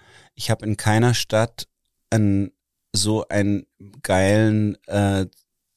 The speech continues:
ver-, komplett zugequarzten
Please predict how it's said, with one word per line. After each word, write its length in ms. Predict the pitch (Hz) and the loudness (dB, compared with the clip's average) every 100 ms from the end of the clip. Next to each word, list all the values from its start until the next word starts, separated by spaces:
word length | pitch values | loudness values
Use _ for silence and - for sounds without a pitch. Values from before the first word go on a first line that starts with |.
| - | -16
ver-, 280 | - - 147 | -6 -2 -2
komplett 500 | - 107 - 107 - | -2 -4 0 -2 0
zugequarzten 1300 | - 117 113 110 - 104 92 104 - 107 101 98 | -2 -2 -2 -6 -6 0 0 0 -2 -2 0 0